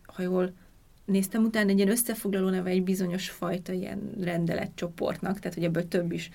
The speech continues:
született, de ez a Károly féle, ez éppen arról szólt, hogy a környező, vagy hát az európai nagyhatalmakkal megpróbált elfogadtatni, illetve megígértetni, hogy el fogják ismerni a lányági öröklést az Ausztria, illetve hát az akkori német-római császárság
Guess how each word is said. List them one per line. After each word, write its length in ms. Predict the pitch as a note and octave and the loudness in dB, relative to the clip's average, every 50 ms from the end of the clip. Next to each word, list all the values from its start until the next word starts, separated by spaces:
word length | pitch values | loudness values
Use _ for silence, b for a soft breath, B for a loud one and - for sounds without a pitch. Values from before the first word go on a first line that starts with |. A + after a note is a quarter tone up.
| B B B B | B B B B
született, 480 | B - - A3 G3+ G#3 G#3 C#4 C4 C4+ - - - | B -10 -6 -4 -4 -2 0 -2 -2 -4 -6 -16 -16
de 140 | - - F#3 | -10 -6 -4
ez 180 | F#3 F#3 F#3 F#3+ | -4 -4 -2 -2
a 240 | G3 F#3+ F#3 F3+ F#3 G3 - - | -2 -2 -2 -2 -4 -6 -6 -6
Károly 340 | - G#3 F#3+ F#3 F3+ F3 F#3 | -4 -2 0 2 2 2 0
féle, 320 | E3+ - - G3 F#3 F3+ | 0 0 0 0 2 2
ez 120 | E3+ F3 E3+ | 0 0 0
éppen 300 | F3+ F#3 F3+ - F3 E3+ | -2 -4 -2 -2 0 0
arról 240 | E3 E3 E3 E3+ F#3 | 0 0 0 -2 -4
szólt, 300 | F#3 - G3 G3 F#3 E3 | -4 -4 -4 -4 -6 -6
hogy 100 | F#3+ F#3+ | -6 -8
a 60 | F#3+ | -6
környező, 480 | - F#3 F#3 - E3+ F3 F3 F3 F#3 - - - - - - | -4 -4 -2 -2 -2 -2 -4 -4 -6 -6 -12 -20 -20 -20 -14
vagy 280 | - - - F#3+ F#3+ - | -10 -8 -8 -6 -6 -4
hát 200 | G3 F#3+ F#3+ - | -4 -4 -2 -2
az 100 | F#3+ G3 | 2 2
európai 400 | F#3+ F#3 F#3 F#3 F#3 - G3+ G3 | 4 4 4 4 2 2 4 4
nagyhatalmakkal 760 | F#3+ F#3+ F#3+ G3 G3+ G3 G#3 F#3 F3 F3+ F#3 F#3+ - G3+ F3+ | 4 4 2 0 -4 -4 -2 -2 -2 -2 -2 -4 -4 -4 -4
megpróbált 480 | F3 F#3 F3+ - F3+ E3+ G3 F#3+ E3+ | -4 -6 -6 -6 -4 -4 -4 -4 -4
elfogadtatni, 680 | F3 - E3+ E3 - F#3 - F#3 F#3 - - F#3 - F#3 | -4 -6 -6 -4 -4 -4 -4 -4 -4 -4 -8 -8 -6 -6
illetve 260 | F3 F#3+ E3+ E3+ F3 - - - | -6 -6 -6 -6 -6 -6 -4 -2
megígértetni, 1200 | E3+ F3 E3+ E3+ E3 E3 - - - - - F#3+ E3+ F3+ F3 F3 E3+ - - F3+ F#3 - - F3 | -2 -2 0 -2 -2 -4 -6 -10 -10 -6 -2 2 4 4 4 2 2 -2 -6 -6 -6 -4 -6 -4
hogy 180 | F3+ F3+ E3+ E3+ | -2 -2 0 0
el 120 | E3+ E3+ | 0 -2
fogják 360 | E3 E3+ E3+ F3 F#3+ F#3+ - | -2 -4 -6 -6 -6 -6 -6
ismerni 540 | - F3+ - - - E3+ E3 E3 E3 E3 E3 | -8 -10 -10 -6 -4 -4 -2 -2 0 0 -2
a 200 | D#3+ D#3+ D#3+ E3 E3 - - - | -2 -2 -4 -6 -8 -12 -8 -2
lányági 520 | - G3+ F#3+ F3 F#3+ F#3+ F#3+ F3 F3 F#3 | 0 0 2 4 4 4 4 4 4 4
öröklést 640 | F#3 F#3 F3+ F3+ F#3 F3 - F#3 F3 F#3 - - - | 4 4 4 2 0 0 0 0 0 0 -2 -4 -4
az 180 | F#3 F#3 - - - | -4 -4 -4 -6 -4
Ausztria, 480 | - F#3+ F#3 F3+ F#3 - - G3+ F3+ | 0 2 4 4 4 2 0 0 0
illetve 240 | F3 E3+ F3+ - - | 0 0 -4 -6 -8
hát 100 | - - | -8 -6
az 120 | F3+ F3 | -4 -4
akkori 380 | E3+ E3 E3 - - E3+ E3+ E3 E3 | -4 -6 -6 -4 -2 -2 -2 -2 -2
német-római 580 | F#3 F3+ E3+ E3+ E3+ E3+ E3+ - E3+ E3 E3+ E3+ | -4 -4 -2 -2 -4 -4 -4 -4 -2 0 0 -2
császárság 680 | E3+ F3 E3+ E3+ - F3+ F3+ - - F3 E3+ E3 E3 | -2 -4 -6 -6 -4 -4 -2 -2 -2 -2 -2 -4 -4